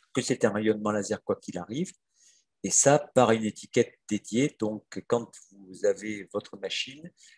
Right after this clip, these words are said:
dans le, le mode d'emploi, il y a une petite étiquette autocollante de façon à ce que les, les patients soient, euh, informés de cette utilisation. La deuxième chose, c'est qu'en cas de panique totale,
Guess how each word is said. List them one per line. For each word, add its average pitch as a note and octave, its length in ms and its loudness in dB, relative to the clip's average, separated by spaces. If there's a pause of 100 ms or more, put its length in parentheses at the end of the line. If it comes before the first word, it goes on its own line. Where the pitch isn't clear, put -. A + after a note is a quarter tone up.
(260)
dans A#2 320 6
le, F#2+ 220 0
le F#2 140 -2
mode B2+ 300 0
d'emploi, A#2 640 4
il G#2+ 120 0
y G#2+ 100 6
a B2+ 120 10
une A#2+ 120 -2
petite - 360 -12
étiquette - 520 -6
autocollante A#2 720 0
de - 80 -8
façon A#2+ 320 -4
à B2 60 -2
ce - 80 -8
que - 100 -6
les, G2 220 -4 (260)
les - 100 -2
patients - 500 4
soient, A2+ 600 2
euh, F2 320 -6
informés G#2 640 -2 (360)
de A2 60 -4
cette G#2+ 240 -2
utilisation. F#2+ 580 -10 (680)
La A2 160 6
deuxième C#3+ 340 4
chose, D#3+ 360 10
c'est - 140 0
qu'en A#2+ 200 -2
cas C3 180 6
de G#2+ 140 2
panique - 420 4
totale, C3+ 560 2